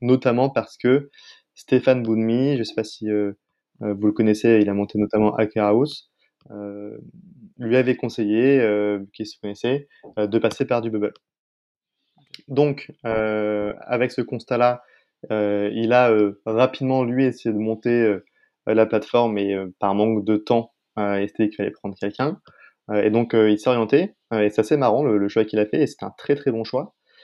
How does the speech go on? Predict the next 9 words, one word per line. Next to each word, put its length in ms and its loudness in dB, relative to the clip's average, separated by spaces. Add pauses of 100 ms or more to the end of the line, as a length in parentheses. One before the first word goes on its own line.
(240)
euh, 180 0
vers 440 2 (240)
un, 300 -2
euh, 380 0
développeur 540 0
Epitech 440 -6
en 140 -6
troisième 300 -2
année. 180 -6